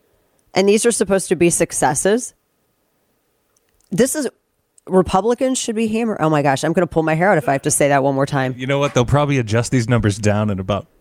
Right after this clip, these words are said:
Speaker 2: twenty-five to thirty days from now.
Speaker 1: Oh, you know they will. It's gonna be a, where's the, where's the G O P messaging on this? God, I'm gonna swear, I'm gonna get these, stick my boot up these people's backside. They should be all over this. I mean, you should have, they should have memes ready to go.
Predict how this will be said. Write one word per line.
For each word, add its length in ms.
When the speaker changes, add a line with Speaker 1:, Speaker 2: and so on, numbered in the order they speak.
Speaker 2:
twenty-five 480
to 60
thirty 260
days 240
from 160
now. 140
Speaker 1:
Oh, 200
you 140
know 100
they 120
will. 120
It's 100
gonna 160
be 120
a, 160
where's 240
the, 120
where's 340
the 100
G 160
O 40
P 140
messaging 500
on 80
this? 240
God, 400
I'm 100
gonna 120
swear, 540
I'm 120
gonna 220
get 200
these, 160
stick 280
my 140
boot 260
up 100
these 160
people's 340
backside. 520
They 80
should 160
be 100
all 280
over 180
this. 180
I 40
mean, 160
you 120
should 200
have, 180
they 100
should 160
have 120
memes 480
ready 260
to 100
go. 460